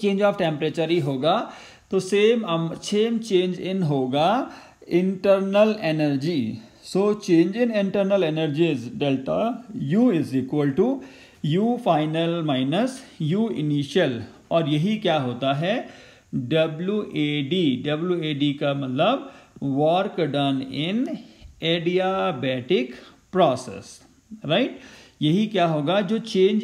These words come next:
in internal energy है वो क्या होगा, that will be equal to the work done in the, work done in the adiabatic process, right।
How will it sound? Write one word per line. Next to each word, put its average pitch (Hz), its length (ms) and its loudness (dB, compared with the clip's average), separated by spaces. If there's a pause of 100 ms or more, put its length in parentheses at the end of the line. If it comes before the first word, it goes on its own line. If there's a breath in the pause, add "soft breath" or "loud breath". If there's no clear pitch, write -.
in 208 120 -4 (100)
internal 170 500 -4
energy 135 440 -2
है 143 420 -2 (400 loud breath)
वो 165 240 2
क्या 185 220 2
होगा, 156 420 0
that 147 220 -4
will 143 180 -2
be 160 160 0
equal 131 320 -2
to 131 160 -4
the 123 180 0 (480 loud breath)
work 175 340 2 (140)
done 139 260 0 (140)
in 123 200 0
the, 165 160 2 (720 soft breath)
work 160 320 2 (120)
done 139 220 0
in 127 300 -2
the 175 140 0 (220)
adiabatic 120 760 -4 (120)
process, 123 500 -2 (480)
right। 208 320 -2